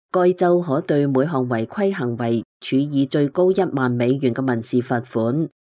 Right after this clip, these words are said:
並可以根據密西西比州針對欺詐性貿易行為嘅法律嚟追究違規者嘅刑事責任。互聯網行業協會Net Choice喺二零二四年向聯邦法院提起訴訟，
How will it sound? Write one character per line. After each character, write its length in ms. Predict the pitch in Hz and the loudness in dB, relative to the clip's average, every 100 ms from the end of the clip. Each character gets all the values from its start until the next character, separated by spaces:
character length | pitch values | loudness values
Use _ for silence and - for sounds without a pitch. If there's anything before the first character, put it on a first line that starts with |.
| - | -4
並 180 | 143 135 | -2 0
可 140 | 151 | 0
以 140 | 196 160 | 0 0
根 240 | 190 190 | 0 0
據 160 | 160 143 | 0 0
密 140 | 135 | 0
西 260 | 123 175 175 | -2 -2 0
西 220 | 175 170 | 0 0
比 220 | 127 123 | 0 0
州 280 | 151 156 156 _ _ | 0 -2 -2 _ _
針 220 | 196 196 | 0 0
對 220 | 185 143 | 2 0
欺 180 | 180 196 | 2 0
詐 160 | 175 143 | 0 -2
性 260 | 139 139 139 | -2 -2 0
貿 160 | 127 | 0
易 140 | 127 127 | 2 0
行 260 | 135 123 117 | -2 -4 -2
為 160 | 117 | -4
嘅 80 | 139 | -4
法 220 | 143 135 | -2 -2
律 140 | 131 127 117 _ - | 0 0 -2 _ -2
嚟 200 | 131 123 | 0 0
追 200 | 120 202 | 2 0
究 260 | 196 147 135 | 0 0 0
違 180 | 127 113 | 0 -2
規 260 | - 180 | 0 0
者 140 | 180 113 | 2 -2
嘅 200 | - 143 | 0 0
刑 220 | 127 113 | 0 -2
事 140 | - 120 | -2 -2
責 280 | 139 127 - | 0 -2 -2
任。 440 | 131 117 113 104 - _ _ | -2 -2 -4 -8 -14 _ _
互 120 | 165 156 | 0 2
聯 180 | 143 | 2
網 220 | 127 127 160 | 2 0 -2
行 260 | 131 123 | -2 -2
業 180 | 127 127 | 0 0
協 300 | 147 147 131 | 2 -2 0
會 200 | 123 131 | 0 2
Net 220 | 180 175 | 0 -2
Choice 400 | 175 175 165 160 - _ - | -2 -2 -2 -2 -10 _ -2
喺 100 | 135 | 0
二 340 | 185 151 139 | 0 0 0
零 280 | 135 123 131 | 0 0 0
二 40 | |
四 220 | 131 147 147 | 0 0 2
年 300 | 131 117 107 | 2 0 -2
向 280 | 156 151 | -2 0
聯 220 | 139 120 123 | 0 0 0
邦 240 | 180 190 | 0 -2
法 220 | 190 139 | -2 -2
院 260 | 117 120 170 | -2 -2 -2
提 220 | 143 120 | -2 -4
起 180 | 117 143 | -2 -4
訴 300 | - 139 127 | 0 0 0
訟， 400 | 131 120 113 | -2 -2 -4